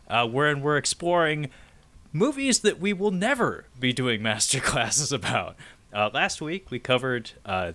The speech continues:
the most recent Texas Chainsaw Massacre from the year twenty twenty-two. Uh, and this week, uh, we will be covering Scream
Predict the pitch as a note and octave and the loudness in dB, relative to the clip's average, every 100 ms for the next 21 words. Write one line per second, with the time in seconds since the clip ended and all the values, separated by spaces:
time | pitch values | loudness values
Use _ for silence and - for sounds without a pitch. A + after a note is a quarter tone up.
0 | - - G#2+ A2 - B2 A2 - G2 - | -8 -4 -2 -2 -4 -6 -4 -6 -8 -10
1 | - A#2+ - A2 - G2+ F#2+ F#2 E2+ E2 | -6 -6 -6 -10 -6 -6 -4 -6 -6 -8
2 | E2 - C#3 D3 - F#2+ G2 F#2 - G2 | -8 -6 -4 -4 -4 -2 0 0 0 -2
3 | - - F#2 F2 - - B2+ E3+ - - | -2 -4 -4 -4 -6 -4 -2 -2 -4 -16
4 | - - - C3+ B2+ C#3+ D#3+ - - G#2 | -20 -20 -2 0 2 2 2 0 0 -2
5 | D#3+ - - F2 F#2 F#2+ G#2+ A2 A#2+ - | -2 -8 -12 -6 -6 -4 -6 -4 -4 0
6 | A2 A#2+ A#2+ B2 B2 - - - - - | 0 4 2 2 -4 -10 -20 -20 -20 -6
7 | - - - A#3+ C4+ F2+ - | 2 2 4 4 4 2 -4